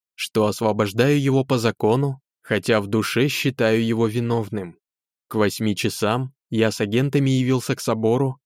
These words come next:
и постучал в комнату сторожа. Завидя нас, они заметались в панике.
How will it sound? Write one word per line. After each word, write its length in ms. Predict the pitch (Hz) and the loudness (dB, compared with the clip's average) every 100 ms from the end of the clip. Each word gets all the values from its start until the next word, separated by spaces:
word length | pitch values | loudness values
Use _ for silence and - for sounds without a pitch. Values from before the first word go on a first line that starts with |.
| - | -4
и 100 | 127 | 0
постучал 680 | 123 113 - 113 - 135 147 | 0 -2 -4 -4 -2 -2 -4
в 100 | - | -2
комнату 460 | 113 110 110 113 | -2 0 -2 -4
сторожа. 640 | - - 110 104 95 87 - _ _ - | -4 -2 -2 -2 -4 -12 -18 _ _ -12
Завидя 500 | 101 104 104 110 110 | -2 0 2 2 0
нас, 380 | 107 143 - - _ - | 0 -2 -6 -16 _ -6
они 260 | 113 147 | 0 0
заметались 680 | 151 147 143 135 120 117 110 | 2 0 0 0 0 0 -2
в 160 | - - | -8 -8
панике. 580 | 120 117 107 - 95 | -4 -4 -4 -6 -10